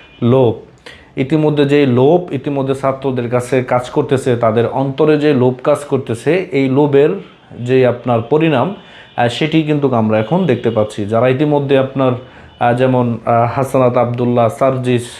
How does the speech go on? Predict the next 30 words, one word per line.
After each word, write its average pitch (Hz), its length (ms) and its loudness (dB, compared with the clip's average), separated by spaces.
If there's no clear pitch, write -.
যেমন 120 320 -2
চব্বিশ 135 540 -2
ঘন্টাই 123 480 2
আপনার 117 400 0
বঙ্গবন্ধু 120 720 0
আর 113 80 0
শেখ 113 280 -4
হাসিনাকে 117 460 -4
নিয়ে 113 160 0
পড়ে 123 240 0
থাকতো, 117 460 0
কত 139 180 0
সুন্দর 156 420 0
সুন্দর 127 380 -2
ভাষণ 113 500 0
তারা 113 220 2
দিত 120 260 -2
মানুষকে, 117 720 -2
তারা 110 220 0
মন 135 380 2
গলিয়ে 127 320 4
নিত। 113 260 -2
অথচ 110 380 -4
দেখবেন 135 500 -2
কি, 202 220 -4
তারাই 120 400 2
কিন্তু 160 340 0
দুই 143 340 0
মাসের 147 340 0
ব্যবধানে, 123 580 0